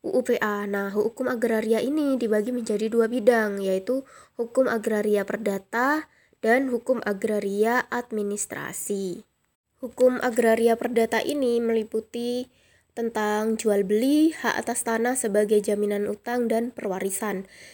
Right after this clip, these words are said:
Sedangkan hukum agraria administrasi yaitu, ya, sesuai dengan namanya administrasi, yaitu pendaftaran tanah, penggadaan tanah, dan pencabutan hak atas tanah.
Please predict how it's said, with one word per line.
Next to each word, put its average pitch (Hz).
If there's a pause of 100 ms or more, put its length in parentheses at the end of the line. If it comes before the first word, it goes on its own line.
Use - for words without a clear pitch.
(120)
Sedangkan 220
hukum 226
agraria 208
administrasi 233
yaitu, 240 (560)
ya, 208 (160)
sesuai 220
dengan 214
namanya 214
administrasi, 214
yaitu 190
pendaftaran 196
tanah, 285 (400)
penggadaan 208
tanah, 262
dan 247
pencabutan 220
hak 226
atas -
tanah. 185